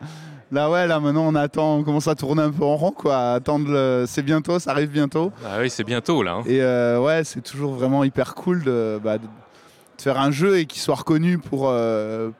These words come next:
Speaker 1: par le plus de monde possible quoi. C'est, c'est quelque chose qui fait forcément vachement plaisir à l'ego quoi, donc, euh, ouais, je dirais f-, presque pareil que la première fois là. Euh, tu vois, tu m'avais, tu m'avais interviewé il y a, je sais pas, il y a,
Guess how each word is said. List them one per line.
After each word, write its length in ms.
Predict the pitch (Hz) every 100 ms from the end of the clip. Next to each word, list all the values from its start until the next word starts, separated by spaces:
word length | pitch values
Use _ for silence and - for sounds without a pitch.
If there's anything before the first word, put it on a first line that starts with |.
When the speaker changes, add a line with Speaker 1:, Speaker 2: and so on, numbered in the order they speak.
| _
Speaker 1:
par 140 | 120
le 140 | 135 123 - _
plus 200 | - 135
de 60 | 147
monde 200 | 147 147
possible 360 | 143 - 214
quoi. 640 | - 139 123 117 101 101 101 - - - -
C'est, 260 | - 117 113
c'est 200 | - 123
quelque 160 | 120
chose 180 | - 139
qui 100 | -
fait 120 | 127
forcément 400 | 120 123 - 139
vachement 280 | 135 120 135
plaisir 320 | 131 127 127
à 60 | 131
l'ego 280 | 127 131 185
quoi, 220 | 185 143
donc, 300 | 117 117 110
euh, 440 | 113 104 98 98 101 - - - - - -
ouais, 220 | 110 123 151
je 80 | 120
dirais 220 | 123 131
f-, 360 | 123 - -
presque 340 | 104 - 156 185
pareil 280 | 175 170 175
que 80 |
la 80 | 175
première 300 | 160 170 160
fois 200 | - 135
là. 200 | 123 113
Euh, 300 | 104 101 101 107 - - - -
tu 60 | -
vois, 200 | 139 143
tu 160 | - 135
m'avais, 280 | 127 135
tu 140 | 135 202
m'avais 220 | 120 143
interviewé 480 | 147 143 147 147 160
il 40 |
y 40 | 139
a, 340 | 113 107 110 123 -
je 60 |
sais 60 | -
pas, 160 | 156
il 60 | 143
y 40 |
a, 340 | 110 95 98